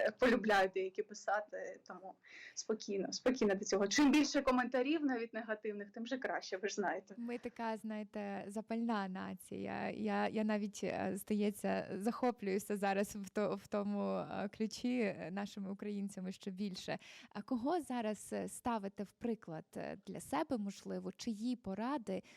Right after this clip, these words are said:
Speaker 2: для вас значимі з ваших колег?
Speaker 1: Колег, з якими я працюю, це випускові редактори, які, е, планують ефір, з якими ми разом збираємося. У нас за кілька днів до ефіру є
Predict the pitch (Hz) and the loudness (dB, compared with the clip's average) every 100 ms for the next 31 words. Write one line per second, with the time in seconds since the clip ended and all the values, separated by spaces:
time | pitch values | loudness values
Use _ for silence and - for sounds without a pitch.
0 | - - 196 180 202 196 - - 190 202 | -20 -8 -6 -2 -2 -2 -4 -10 -6 -4
1 | 190 - - - - _ _ _ _ _ | -4 -6 -10 -10 -12 _ _ _ _ _
2 | _ _ _ _ _ _ _ - 196 - | _ _ _ _ _ _ _ -14 -12 -2
3 | 214 - 196 220 202 - - _ _ _ | -2 -2 -2 0 0 -2 -8 _ _ _
4 | - 277 262 254 220 226 220 233 269 294 | 6 8 8 6 2 0 -4 -2 4 6
5 | 262 254 247 247 226 185 190 - 208 196 | 6 4 -2 0 4 4 2 4 6 8
6 | 190 214 214 - 254 277 302 269 277 269 | 6 4 0 8 8 10 8 6 6 6
7 | 254 254 320 _ _ _ _ - 220 220 | 8 8 6 _ _ _ _ -2 6 6
8 | - 226 220 220 214 208 208 202 196 196 | 6 2 4 6 6 6 8 8 8 6
9 | 190 190 190 208 208 220 285 285 277 254 | 6 6 6 6 8 8 6 4 0 6
10 | 254 247 202 208 202 196 196 208 233 240 | 6 6 4 4 4 4 4 4 4 2
11 | 240 220 226 220 208 208 208 196 196 202 | 4 6 8 6 6 2 -2 0 -2 0
12 | 214 196 196 190 - _ - 254 - 247 | -4 2 6 6 4 _ -16 -10 2 4
13 | 233 214 214 208 196 202 196 196 220 214 | 6 6 8 6 6 6 6 8 8 10
14 | 190 180 175 180 180 | 8 6 2 -2 -2